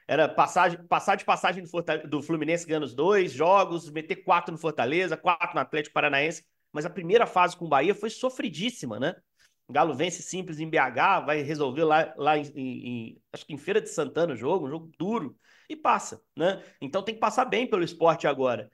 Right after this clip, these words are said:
E sobre o Brasileiro, o Guardiola tem a frase célebre, né? Campeonato que se ganha nas últimas cinco rodadas, o ano passado mostrou isso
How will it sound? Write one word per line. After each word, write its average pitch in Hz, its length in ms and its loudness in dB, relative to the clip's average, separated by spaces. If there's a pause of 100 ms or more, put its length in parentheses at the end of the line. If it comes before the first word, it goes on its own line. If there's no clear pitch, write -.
(260)
E 156 140 -8
sobre 262 260 4
o 262 40 -2
Brasileiro, 147 760 2 (500)
o 135 60 -12
Guardiola 156 360 2
tem 202 120 -4
a 190 40 -8
frase 190 280 0
célebre, 147 420 0
né? 127 140 -14 (200)
Campeonato 156 440 -2
que - 60 -18
se 190 120 -10
ganha 220 280 4
nas 220 140 0
últimas 180 300 -6
cinco 170 220 -8
rodadas, 147 460 4
o 180 60 -6
ano 180 100 -8
passado 170 340 -2
mostrou 160 260 -4
isso - 240 -8